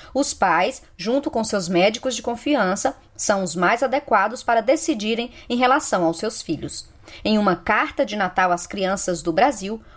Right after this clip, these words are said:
o conas, Conselho Nacional de Secretários de Saúde, citou que o país venceu a poliomielite, o sarampo e mais de vinte doenças imunopreveníveis. Além disso, a carta diz às crianças que não será necessário nenhum documento de médico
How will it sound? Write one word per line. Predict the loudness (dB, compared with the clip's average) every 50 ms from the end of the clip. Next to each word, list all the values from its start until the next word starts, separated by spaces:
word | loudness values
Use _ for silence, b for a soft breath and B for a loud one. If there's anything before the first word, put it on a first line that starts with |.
| b b
o | -6
conas, | 0 2 4 4 6 4 4 2 2 0 -4 b b b -8
Conselho | -6 -6 -2 -2 -2 0 2 2
Nacional | 2 2 2 0 2 2 2 2
de | 2 0
Secretários | -2 -2 0 0 -2 0 2 2 2 2 0 -4 -4
de | -6 -6
Saúde, | -2 0 2 2 2 0 0 -2 -4 -6 B B B B
citou | 0 0 0 4 4 4 2 2
que | 0 -4
o | -2
país | 0 0 0 2 0 0 -2 -4 -6 b b b b
venceu | -2 2 2 2 2 0 -2 2 4 4 6 4 2 0 -8 _ -8
a | -6
poliomielite, | 2 4 4 4 4 2 0 0 0 0 0 0 0 -2 -4 -4 -4 -4 -4 b b b -2
o | -2 0
sarampo | 2 2 2 2 2 2 0 -2 -4 -6 -8 -8 b b b
e | -2 0
mais | 2 2 0 0 -2
de | -6 -8
vinte | -10 -4 2 2 2 2 2 -2 -2 0
doenças | 2 2 2 2 2 0 -2 -2 -2 -4 -4 -4 2
imunopreveníveis. | 4 6 6 6 4 0 -4 -4 -2 -2 -2 0 0 -2 0 -2 -2 0 0 -2 -2 -2 -8 -14 b b b b b b b 0
Além | 0 2 2 0 -2
disso, | -2 -4 -4 0 0 -2
a |
carta | 0 2 -2 -2 -2 -6 -6
diz | -6 -6 -4 0 0
às | -2 -2
crianças | -2 -2 -2 0 0 0 0 0 -2 -2 -2 -2
que | -2 -4 -4 B B B B
não | 4 4 6 6 4 2
será | 2 2 2 4 4 4 2
necessário | 0 -4 -6 -6 -6 -6 -2 0 2 2 2 0 -2
nenhum | -2 2 6 6 8 8 8 8 8
documento | 6 4 2 2 2 2 4 2 2 2 0 -2 -2
de | 2 6 6
médico | 8 8 8 8 6 6 4 0 -2 -2 -2 -2